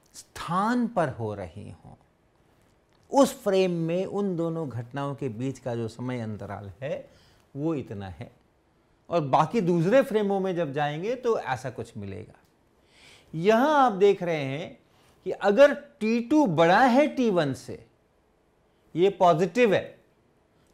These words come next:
अगर टी टू बड़ा है टी वन से, ये पॉजिटिव है, तो ये भी पॉजिटिव ही होगा, अर्थात टी टू प्राइम बड़ा होगा टी वन प्राइम से।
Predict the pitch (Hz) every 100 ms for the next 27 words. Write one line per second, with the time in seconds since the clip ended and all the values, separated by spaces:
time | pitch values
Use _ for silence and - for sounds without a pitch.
0 | - 160 185 - 196 190 254 240 170 185
1 | 202 262 254 233 202 180 - 113 95 _
2 | _ _ _ _ _ _ _ _ 170 220
3 | 226 208 180 180 202 247 180 135 - -
4 | _ _ 180 180 208 202 240 269 202 180
5 | 165 165 160 196 175 147 294 185 160 113
6 | 139 214 240 - _ 143 139 175 190 190
7 | - 165 185 185 170 175 175 151 156 143
8 | 147 190 190 127 131 123 113 110 104